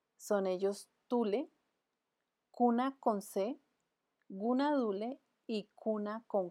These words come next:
K, aunque en idioma Dule Gaya, que significa lengua del pueblo, la K como fonema no existe.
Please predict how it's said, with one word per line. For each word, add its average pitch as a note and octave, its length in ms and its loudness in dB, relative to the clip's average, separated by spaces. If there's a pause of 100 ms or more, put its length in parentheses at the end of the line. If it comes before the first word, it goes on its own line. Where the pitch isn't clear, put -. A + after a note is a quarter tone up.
K, - 260 0 (920)
aunque G#3 420 4
en F#3 100 -4
idioma F3+ 640 -2
Dule G3+ 340 2
Gaya, F3+ 460 4 (180)
que F#3+ 140 -2
significa F3+ 800 -8
lengua F#3 420 -2
del A3+ 140 0
pueblo, G3+ 500 -2 (400)
la F#3 300 0 (100)
K C4 300 2 (200)
como G3+ 300 2
fonema F3 480 -4
no E3 140 -6
existe. - 520 -14